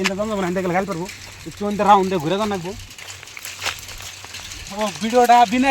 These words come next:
স্কিপ করা ছাড়া দেখতে থাকেন। আমি দেখাবো আজকের এই ভিডিওতে এই কোম্পানিতে, মানে, কত পরিমাণে সোলার আছে। এই দেখেন, এই সাইড দিয়ে, মানে, পাহাড়ের যে দৃশ্যটা, এই, এইখানে যদি আমরা বিকালবেলা আসি, বিকালবেলা কিন্তু আরও সুন্দর লাগে। বিকালবেলা এই যে, এই ফেলে দাও, এই দুই পাহাড়ের মাঝখানে সূর্য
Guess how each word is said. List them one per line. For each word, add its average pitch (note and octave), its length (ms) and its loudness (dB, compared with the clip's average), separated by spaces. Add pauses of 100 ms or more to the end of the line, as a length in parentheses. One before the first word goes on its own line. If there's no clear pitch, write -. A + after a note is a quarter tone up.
স্কিপ - 220 -4
করা C#4 160 4
ছাড়া C4+ 140 4 (100)
দেখতে C4 220 0
থাকেন। C4 240 2 (400)
আমি G3 180 2
দেখাবো A#3 260 4 (140)
আজকের A#3 280 -2
এই A3 100 0
ভিডিওতে A#3 340 2 (480)
এই F#3+ 40 -8 (100)
কোম্পানিতে, B3+ 500 0
মানে, B3 100 2 (100)
কত C4+ 140 2 (120)
পরিমাণে C4 380 6
সোলার A3+ 300 4
আছে। C#3+ 180 -4 (560)
এই A3 40 0 (140)
দেখেন, A#3+ 260 8
এই A#3 100 4
সাইড B3+ 200 0
দিয়ে, B3+ 180 2
মানে, A#3+ 100 -2 (100)
পাহাড়ের A3+ 400 4
যে A#3 80 4 (120)
দৃশ্যটা, A3+ 420 6 (140)
এই, A3 60 6 (120)
এইখানে A#3+ 420 4
যদি - 160 2
আমরা A3 120 6 (100)
বিকালবেলা C4+ 440 8 (100)
আসি, G#3+ 200 -4 (140)
বিকালবেলা A#3+ 480 2
কিন্তু A3+ 220 4
আরও A3+ 120 4 (100)
সুন্দর B3 300 0
লাগে। G#3+ 160 2 (560)
বিকালবেলা A#3+ 420 10 (140)
এই C4+ 140 12 (100)
যে, A#3+ 60 8 (160)
এই A3 100 10
ফেলে A3+ 160 4
দাও, A3+ 160 8
এই A#3+ 140 8
দুই A#3+ 180 6
পাহাড়ের A3+ 380 8
মাঝখানে A3+ 360 4 (420)
সূর্য B3 220 8